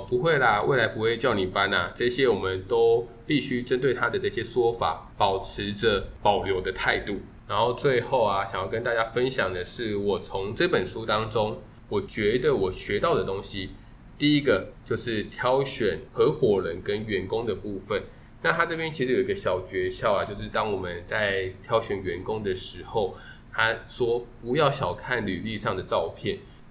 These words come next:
其实我觉得这一点应该是在华人社会当中比较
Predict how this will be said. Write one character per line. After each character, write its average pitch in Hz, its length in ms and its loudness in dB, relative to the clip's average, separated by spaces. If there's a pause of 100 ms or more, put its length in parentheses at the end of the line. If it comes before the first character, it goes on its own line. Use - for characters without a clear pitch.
(120)
其 165 160 -2
实 185 80 0
我 139 140 6
觉 110 160 -4
得 110 140 0
这 113 120 -4
一 120 180 0
点 107 180 -2
应 101 100 -4
该 104 180 0
是 113 220 -10
在 104 240 0
华 101 260 0
人 104 160 -2
社 113 240 0
会 104 140 -2
当 98 300 -2
中 101 240 -6
比 98 100 -12
较 98 280 -2